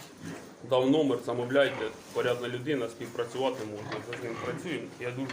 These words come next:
задоволений. Це наші, е, Ландрас плюс Йоркшир. Тут ми свинку одну от беремо собі, а тих всіх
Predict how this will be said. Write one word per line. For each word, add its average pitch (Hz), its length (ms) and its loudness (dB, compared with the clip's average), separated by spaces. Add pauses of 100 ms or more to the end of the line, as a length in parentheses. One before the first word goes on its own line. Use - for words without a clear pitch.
задоволений. 107 720 -8 (600)
Це 175 160 6
наші, 147 480 2
е, 120 760 0 (440)
Ландрас 135 440 6 (440)
плюс 139 280 2
Йоркшир. 113 440 -2 (1040)
Тут 123 180 -4
ми 127 140 4
свинку 123 420 4
одну 120 260 -2
от 120 160 -4
беремо 123 240 0
собі, 175 420 -4 (1600)
а 165 60 0
тих 143 320 0
всіх 135 400 -4